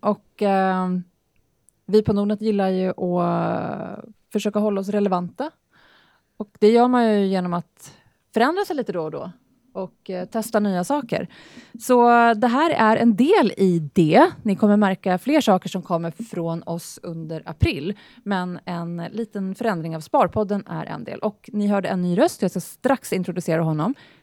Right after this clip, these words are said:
Peter är inte med oss idag. Det kommer han vara framöver, men kanske lite annorlunda. Inte varje onsdag, utan han kommer fortsätta att komma till oss med sina aktietips och skarpa analyser och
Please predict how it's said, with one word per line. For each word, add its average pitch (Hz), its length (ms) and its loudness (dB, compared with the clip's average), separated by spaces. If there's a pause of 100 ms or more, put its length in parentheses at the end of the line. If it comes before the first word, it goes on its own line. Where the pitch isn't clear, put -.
(200)
Peter - 600 2 (280)
är 180 120 2
inte 160 220 -4
med 156 200 -6
oss 160 140 -6
idag. 185 300 -4 (320)
Det - 80 -6
kommer 269 360 4
han 170 320 0
vara 269 400 8 (100)
framöver, 202 840 0 (280)
men 196 240 -6
kanske 185 320 -8
lite 170 600 -8
annorlunda. 233 640 -4
Inte 190 480 -8
varje 269 340 0
onsdag, 165 400 -6
utan 175 540 -4 (300)
han 247 220 0
kommer 214 180 2
fortsätta 208 580 -2
att 170 60 -4
komma 156 280 -2
till 160 120 -6
oss 160 160 -10
med 170 560 -6
sina 156 280 -2
aktietips - 840 -6
och - 240 -10
skarpa 165 460 0
analyser 160 640 -4
och - 300 -6